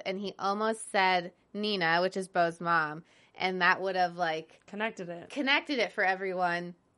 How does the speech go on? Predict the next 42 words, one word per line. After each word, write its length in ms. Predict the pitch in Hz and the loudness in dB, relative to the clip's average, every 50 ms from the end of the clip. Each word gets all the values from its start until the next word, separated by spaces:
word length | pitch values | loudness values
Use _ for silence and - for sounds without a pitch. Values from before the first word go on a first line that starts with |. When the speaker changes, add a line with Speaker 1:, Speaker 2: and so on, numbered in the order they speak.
| _ _ _ _ _ _ - - | _ _ _ _ _ _ -10 -8
Speaker 1:
And 100 | 254 240 | -6 0
so 60 | 247 240 | 2 2
I 80 | 226 220 | 2 2
think 180 | 240 254 233 | 2 -2 -2
we're 140 | 247 254 294 | -2 -2 0
definitely 300 | 240 220 208 214 220 214 | 2 0 0 0 -2 -6
gonna 140 | 208 214 214 | -6 -4 -4
have 100 | 208 180 | -4 -4
a 60 | 190 | -4
few 200 | 190 - 214 214 | -8 -10 -10 -8
more 160 | 202 196 190 185 | -6 -2 -2 -2
of 100 | 185 170 | 0 0
those 260 | 185 180 180 175 175 | 0 0 0 0 -4
moments 400 | 185 175 170 175 180 170 175 170 | -6 -6 -6 -4 -6 -8 -8 -2
that, 180 | - 175 165 165 | 0 0 2 4
like, 280 | 170 170 170 165 - _ _ _ _ _ _ _ - - - | 2 2 0 -2 -8 _ _ _ _ _ _ _ -20 -12 -4
is 180 | - 208 196 - - | -2 -2 -2 0 0
almost, 520 | 190 202 208 208 220 226 240 254 302 - - - - | 4 4 4 6 8 8 8 6 6 2 -4 -2 2
they 140 | 233 190 | 2 4
almost 380 | - 165 196 202 220 226 240 240 | 4 4 2 4 4 4 2 4
find 260 | - 269 262 254 254 254 | 4 4 4 4 4 4
out 340 | 247 247 247 247 247 233 - | 6 6 6 6 4 4 2
and 140 | 214 214 190 | 0 0 0
then 160 | 185 190 202 | -2 -2 0
don't 240 | 202 202 185 180 185 | 2 2 2 2 0
put 140 | - 196 - | -4 -4 -4
the 80 | 190 190 | -4 -6
two 180 | - - 202 | -4 -6 -8
pieces 340 | 170 - 196 190 - 175 180 - | -6 -6 -8 -8 -8 -10 -14 -8
together. 600 | - 190 170 175 160 156 170 175 180 196 214 - _ _ _ _ _ - | -8 -2 0 0 2 4 4 4 4 4 2 -4 _ _ _ _ _ -8
And 140 | - 196 | -6 -2
that's 180 | 196 185 190 - | -2 -2 -2 -2
gonna 140 | - 196 202 | -4 -2 0
happen 220 | 202 185 180 180 | 0 -2 -2 -2
a 60 | 185 | -4
couple 200 | 175 196 175 175 175 | -4 -2 -4 -4 -2
times. 260 | - 180 170 175 170 | -2 -2 -2 -2 -4
It's 160 | 170 175 - | -6 -8 -10
really 480 | 160 165 185 208 208 214 202 202 202 196 | -10 -8 2 4 6 6 8 6 6 6
gonna 140 | 208 190 196 | 4 2 0
frustrate 480 | - 170 170 - - - 156 151 - 147 | -2 -4 -6 -6 -8 -10 -10 -10 -10 -12
me. 260 | 147 151 151 170 | -12 -12 -12 -12